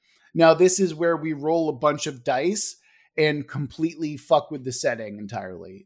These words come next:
and, uh, kinda go from there. So I'm gonna grab my dice. We're gonna roll some of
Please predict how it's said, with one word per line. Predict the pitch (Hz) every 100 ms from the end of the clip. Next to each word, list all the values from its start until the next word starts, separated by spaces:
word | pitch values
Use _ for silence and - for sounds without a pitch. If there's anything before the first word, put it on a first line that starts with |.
| -
and, | 135 131 120 117
uh, | 117 113 110 107 -
kinda | 147 120
go | 107 107
from | 113 101
there. | 85 -
So | - 208 196 117 - _ _ _ 135
I'm |
gonna | 135
grab | 131 147 147
my | 147
dice. | 151 131 101 - -
We're | 127
gonna | 131 135
roll | 151 170 156
some | 175
of | 160